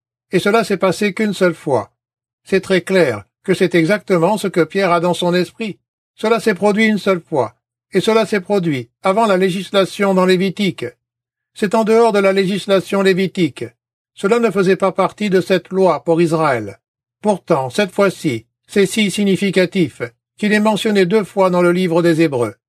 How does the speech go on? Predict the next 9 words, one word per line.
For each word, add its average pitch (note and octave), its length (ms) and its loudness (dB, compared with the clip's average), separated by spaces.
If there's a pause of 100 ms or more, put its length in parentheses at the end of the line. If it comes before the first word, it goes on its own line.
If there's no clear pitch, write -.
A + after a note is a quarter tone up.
(380)
Hébreux G3 300 0
neuf, E3+ 320 2
verset E3+ 340 0
dix-neuf, E3 560 -2 (460)
et F3 140 4
Hébreux F#3+ 280 0
douze, F3 300 -2
verset E3 300 0
vingt-quatre. D#3+ 680 -4